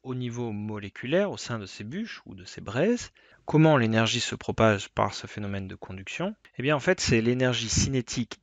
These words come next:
des molécules qui est responsable du transfert d'énergie, du transfert thermique par conduction. Donc j'ai représenté ici certaines molécules qui sont à une température très élevée, avec leur quantité de mouvement représentée par la flèche.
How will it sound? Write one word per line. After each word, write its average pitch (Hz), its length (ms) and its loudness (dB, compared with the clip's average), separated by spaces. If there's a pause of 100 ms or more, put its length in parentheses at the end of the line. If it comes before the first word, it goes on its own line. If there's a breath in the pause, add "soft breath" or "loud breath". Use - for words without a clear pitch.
(120)
des 139 140 6
molécules 139 640 -4
qui 151 420 4
est 190 100 8
responsable 143 760 0 (500 loud breath)
du 143 220 -10
transfert 123 580 -2
d'énergie, 101 480 -6
du 170 80 -14
transfert - 400 -12
thermique 110 500 -4 (300 loud breath)
par 135 220 0
conduction. 123 420 -10
Donc 117 140 -8
j'ai 135 80 0
représenté 135 580 2
ici 131 320 -2
certaines 117 320 0
molécules 117 560 -6 (300 loud breath)
qui - 100 -10
sont 117 320 -6 (500)
à 110 100 -4
une 110 80 -6
température 98 520 -2
très 107 280 -6
élevée, 165 260 4
avec 110 340 2 (220 loud breath)
leur 107 160 -10
quantité - 380 -6
de 117 40 -2
mouvement 113 380 -4
représentée 98 420 -10
par - 160 -8
la 92 80 -4
flèche. 196 420 2